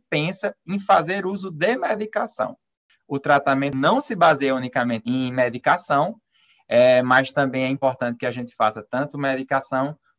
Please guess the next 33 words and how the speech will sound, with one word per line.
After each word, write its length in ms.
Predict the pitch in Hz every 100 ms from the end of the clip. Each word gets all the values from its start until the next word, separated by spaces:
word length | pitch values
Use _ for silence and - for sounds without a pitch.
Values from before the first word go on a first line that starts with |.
| -
como 260 | 135 143
todos 340 | 135 131 143 147
os 100 | 139
outros 240 | 147 -
trabalhos 520 | 143 156 127 110 110
psicoterápicos, 1300 | - 170 - 143 139 165 160 143 147 139 123 - 123 - _ _ -
relacionado 720 | 113 123 120 123 120 117 117
à 120 | 113
qualidade 560 | - 113 110 107 104 104
de 120 | 117
sono, 640 | 135 - 127 131 123 113
atividade 580 | 107 110 104 107 107 110 110
física, 440 | - 123 117 117
as 100 | 101
boas 240 | 104 110 101
relações 480 | 107 101 - 101
interpessoais. 1040 | 101 - 92 - 95 - 120 110 110 - - _ _ _ _ _ _ _
Eu 120 | 92 107
acho 200 | 123 -
que 80 |
eu 200 | 151 151
dei 200 | 139 143
um 160 | 139 143
aparato 600 | 135 131 123 120 120 113
geral 480 | 117 113 104 104 92
pra 180 | - 104
mostrar 400 | 107 98 - 98
a 60 |
diferença 440 | 98 - 95 98 95
de 140 | 98
tristeza 460 | - 95 - 98 92
e 20 |
depressão. 720 | 92 90 92 - 95 110